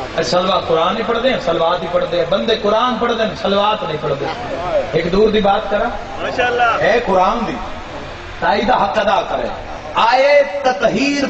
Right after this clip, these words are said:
Speaker 1: پڑھ دیں، حدیث کسار نہیں پڑھ دیں۔ صدقے، صدقے۔ سبحان اللہ۔ میں راضی ہاں، سالہ چودہ راضی ہوں تو آدھے تے۔ آئے تطہیر پڑھ دیں۔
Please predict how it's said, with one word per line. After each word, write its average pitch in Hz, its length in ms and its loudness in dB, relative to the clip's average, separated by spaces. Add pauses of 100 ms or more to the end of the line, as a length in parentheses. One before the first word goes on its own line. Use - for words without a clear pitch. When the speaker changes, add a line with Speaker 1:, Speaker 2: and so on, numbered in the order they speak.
Speaker 1:
پڑھ - 140 4 (100)
دیں، - 180 0 (720)
حدیث 240 420 2 (140)
کسار 247 460 2
نہیں 220 200 0
پڑھ 143 220 0
دیں۔ 226 80 -4 (1400)
صدقے، 165 380 0 (100)
صدقے۔ 151 400 2 (580)
سبحان 175 420 2
اللہ۔ 151 180 -2 (120)
میں 208 160 0
راضی 226 380 0
ہاں، 220 180 0 (300)
سالہ 240 260 2
چودہ 254 240 2
راضی 233 340 2
ہوں 214 120 2 (100)
تو 208 80 2
آدھے 185 240 2
تے۔ 165 120 0 (680)
آئے 262 340 4
تطہیر 269 560 0
پڑھ 294 140 2 (100)
دیں۔ 180 120 0